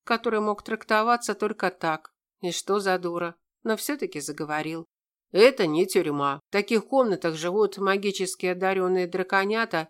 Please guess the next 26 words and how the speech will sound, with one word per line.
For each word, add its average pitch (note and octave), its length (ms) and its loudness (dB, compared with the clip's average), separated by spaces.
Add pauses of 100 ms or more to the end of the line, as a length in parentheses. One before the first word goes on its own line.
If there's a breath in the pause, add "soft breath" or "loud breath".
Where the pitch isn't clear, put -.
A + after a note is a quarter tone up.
(140)
до E3+ 200 4
тех G#3+ 400 2
пор, E3+ 300 2 (160)
пока G3 320 4
не B3 140 4
научатся G3+ 680 0
контролировать E3+ 840 -2
свой E3+ 380 -2
дар D3 340 -2 (180)
или A#3 260 2
после A3+ 540 0
спонтанных G#3 760 0
выбросов F#3 500 -2
магии. C#3+ 540 -4 (280)
Комната A3+ 600 2
защищена E3+ 1040 -2
от A#3 180 -2
любой G3+ 440 -2
магии, F#3+ 600 0 (300)
а F#3 100 2
твоё G#3 380 4
магическое G#3 640 0
поле A3+ 400 2
ещё F3+ 240 0
не A#3 140 -2
восстановилось, A#3 960 -2